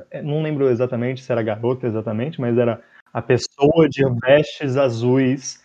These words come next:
e as vestes da Náusica, na verdade, eram brancas, e ela fica, ela ficou azul por causa do sangue dos Omus, então ganha um peso muito grande.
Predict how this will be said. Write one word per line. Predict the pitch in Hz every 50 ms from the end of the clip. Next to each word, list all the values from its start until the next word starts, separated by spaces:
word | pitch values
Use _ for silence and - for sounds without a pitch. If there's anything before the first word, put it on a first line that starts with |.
| _ _ _ _ _ _
e | 127
as | 127 120 113
vestes | 120 131 127 - 135 120 117
da | 120 120 135 139 165
Náusica, | 165 151 143 151 156 156 147 147 139 147
na | 135 135
verdade, | 127 135 127 127 127 123 127
eram | 127 127 127 127 123 123 120
brancas, | 113 123 120 123 127 131 156 170 - 185 185 185 - - _ _ _ _
e | 151 131
ela | 127 135 131
fica, | 131 - -
ela | 135 135 135 - - - - - - -
ficou | _ _ 139 139
azul | 139 127 117 123 143 156 - _ _
por | 202 196 -
causa | - 143 139 139 151
do | 143 135
sangue | 131 - 143 139 156
dos | 151 147 147 139
Omus, | 139 147 139 127 131 131 127 113 104 104
então | 110 101 98 - - 120 120 127 127 - - - - - _ -
ganha | 123 127 131
um | 135 127
peso | 131 135 139 - 127 135 135 127 135 135 131 135 143
muito | 147 151 151 151 147 139 131 120 113 120
grande. | 117 113 117 117 110 107 107 101